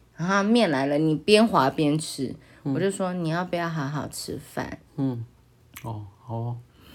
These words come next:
Speaker 1: <laughs>
Speaker 2: 谢谢你的解说。
Speaker 1: <laughs> 我印象最近的一次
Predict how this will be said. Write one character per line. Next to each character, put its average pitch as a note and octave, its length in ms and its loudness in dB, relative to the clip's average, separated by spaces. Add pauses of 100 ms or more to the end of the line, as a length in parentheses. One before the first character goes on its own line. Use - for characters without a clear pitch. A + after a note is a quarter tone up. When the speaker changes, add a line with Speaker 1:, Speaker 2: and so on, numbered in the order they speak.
(260)
Speaker 1:
<laughs> C4 80 6 (640)
Speaker 2:
谢 - 400 -2
谢 D3 140 2
你 A#2+ 180 0
的 A2 120 2
解 G#2+ 260 -4
说。 A#2 220 4 (420)
Speaker 1:
<laughs> - 460 -10
我 G#3+ 140 2
印 D#4 200 6
象 C#4+ 260 8
最 C#4 280 6
近 A#3+ 220 4
的 G3 120 6
一 F3+ 120 2
次 F3 420 0